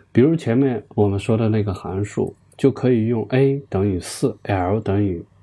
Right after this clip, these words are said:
空的列表来调用。在函数调用中，关键字参数必须要跟在位值参数后面。在函数调用中，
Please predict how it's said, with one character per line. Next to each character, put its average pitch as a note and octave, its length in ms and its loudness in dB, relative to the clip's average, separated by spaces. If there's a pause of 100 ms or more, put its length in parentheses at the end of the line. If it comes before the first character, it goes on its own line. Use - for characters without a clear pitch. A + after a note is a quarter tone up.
(140)
空 A#2+ 340 0
的 F#2+ 160 -4
列 A#2+ 200 4
表 - 320 -10 (140)
来 F2+ 240 0
调 F2 240 -4
用。 F2+ 180 -8 (640)
在 E3 140 2
函 D3 220 0
数 E3 120 -2
调 D3 260 2
用 F#2 180 -4
中， E2 200 -6 (200)
关 F#3 200 6
键 E3+ 80 2
字 A2+ 140 -2
参 A2+ 240 0
数 G#2 160 -2
必 B2+ 240 4
须 G#2+ 160 -4
要 G2 140 0
跟 A2+ 200 2
在 G2 200 -2
位 B2 360 2
值 E2+ 220 -6
参 G#2 260 0
数 - 200 -6
后 C3+ 200 4
面。 F#2 160 -8 (1000)
在 A#2 340 2
函 A2+ 240 -2
数 A#2 140 0
调 G#2+ 220 0
用 F#2 200 -4
中， F#2 240 -4